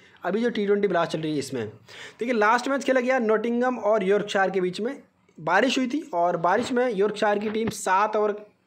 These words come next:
में साठ रन बना पाई और आप नीचे देखिए, साढ़े तीन ओवर में पैंसठ रन बना करके नॉटिंघम की टीम ने मैच जीत लिया। साढ़े तीन ओवर में पैंसठ रन,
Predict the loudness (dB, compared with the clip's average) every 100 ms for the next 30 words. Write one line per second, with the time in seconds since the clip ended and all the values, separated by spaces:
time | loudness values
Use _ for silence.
0 | _ -6 -4 -2 0 2 2 2 0 2
1 | 2 2 2 0 -4 -14 -18 -12 -2 2
2 | 6 6 4 0 -16 _ _ _ _ -20
3 | _ -8 -4 -2 0 2 2 0 -6 -8
4 | -16 _ -20 _ _ _ _ -20 -8 2
5 | 6 6 4 0 -4 0 2 2 2 0
6 | 0 -4 -8 -6 -2 0 -2 0 -2 0
7 | -2 0 0 0 0 0 -4 0 0 0
8 | -4 -4 -4 -2 -2 -2 -2 -4 -4 -2
9 | -2 -2 -4 -6 -8 -6 -8 -8 -6 -2
10 | 2 0 0 -2 0 0 -2 -2 -4 -4
11 | -6 -8